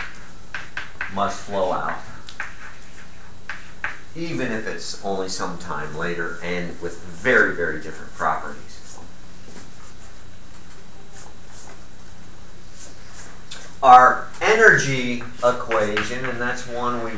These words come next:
worked on, uh, last Friday, looks a little more like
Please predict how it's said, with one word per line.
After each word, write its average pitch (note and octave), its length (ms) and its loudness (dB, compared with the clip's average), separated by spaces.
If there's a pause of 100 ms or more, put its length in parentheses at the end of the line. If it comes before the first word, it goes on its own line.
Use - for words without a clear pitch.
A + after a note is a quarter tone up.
worked A2+ 300 2
on, G#2+ 720 2 (1080)
uh, F2+ 320 4
last G#2 500 4
Friday, A2 540 4 (420)
looks A#2+ 440 2
a A2+ 60 0
little A2 440 0
more A2 320 4
like G#2 400 6